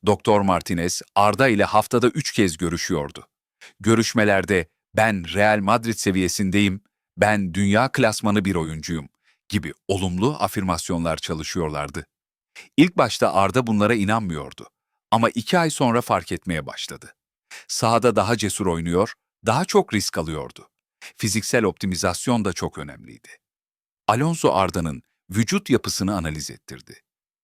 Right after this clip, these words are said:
Yirmi yaşında olmasına rağmen kas gelişimi yeterli değildi. Özel beslenme uzmanı ve fitness koçu atandı. Günlük kalori alımından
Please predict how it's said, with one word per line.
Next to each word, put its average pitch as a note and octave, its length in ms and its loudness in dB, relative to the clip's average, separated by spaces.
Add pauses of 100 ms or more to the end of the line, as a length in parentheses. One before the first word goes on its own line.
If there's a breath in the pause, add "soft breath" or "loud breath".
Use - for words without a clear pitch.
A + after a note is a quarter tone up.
(160)
Yirmi D#2+ 300 -4
yaşında F#2 360 0
olmasına D#2 480 -4
rağmen D#2+ 420 -4 (340)
kas - 280 -4
gelişimi F#2+ 420 -2
yeterli E2+ 500 -2
değildi. - 440 -14 (560)
Özel G2 400 2
beslenme D#2 420 -4
uzmanı D#2+ 540 -4 (260)
ve E2 200 0
fitness - 480 -4
koçu E2 340 -4
atandı. - 500 -14 (600)
Günlük A#2 380 2
kalori D#2+ 380 -2
alımından D#2 580 -4